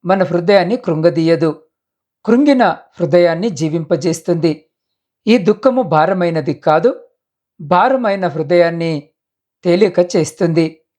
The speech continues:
అయితే లోక సంబంధమైన దుఃఖము మరణమును కలుగజేయును.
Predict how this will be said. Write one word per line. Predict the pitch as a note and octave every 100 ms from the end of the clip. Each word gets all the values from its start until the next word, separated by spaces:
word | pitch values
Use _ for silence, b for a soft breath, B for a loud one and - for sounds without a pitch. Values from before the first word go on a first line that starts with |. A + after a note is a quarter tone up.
| _ _ D#3+
అయితే | F3 F3 G3 - - _ _ _ _ -
లోక | F3 C#4 D#4+
సంబంధమైన | - A3+ G3+ G3 F#3+ F#3 F3+ F3 - _ -
దుఃఖము | C3 D3+ - F#3+ C#4 - _ _ _ _ _
మరణమును | F3+ F#3 A#3+ A#3+ F#3+ B3
కలుగజేయును. | B3+ D#3 D#3 C#3+ E3 D#3 E3